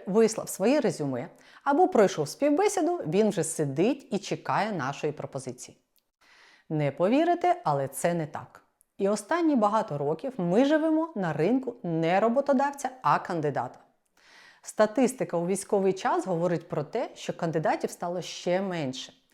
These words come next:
а після перемоги не факт, що буде більше. Тому потрібно дбати про те, щоб наш кандидат відчував заботу та підтримку, розумів, що буде наступним кроком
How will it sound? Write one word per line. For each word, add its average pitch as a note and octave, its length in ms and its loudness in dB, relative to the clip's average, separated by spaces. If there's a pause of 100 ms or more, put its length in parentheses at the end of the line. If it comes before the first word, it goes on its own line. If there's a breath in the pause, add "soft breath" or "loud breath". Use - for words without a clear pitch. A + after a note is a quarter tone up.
(280 loud breath)
а D#3 80 -6
після E3+ 280 -4
перемоги D3+ 600 -2
не D3+ 180 -2
факт, - 380 -6
що - 160 -2
буде B3 220 2
більше. A#3+ 440 -2 (720 soft breath)
Тому A3+ 420 2 (120)
потрібно C#4+ 440 4
дбати F#3 420 2
про C3+ 200 -4
те, G3 260 -2 (200)
щоб F3 260 -4
наш E4 220 0
кандидат E3+ 540 -2 (120)
відчував A#3 460 0
заботу F3+ 680 0
та D3+ 120 -6
підтримку, F#3 600 -4 (320 loud breath)
розумів, D#3+ 540 0 (320 soft breath)
що - 420 2
буде C#4 240 2
наступним C4 500 -2
кроком A#3 420 -4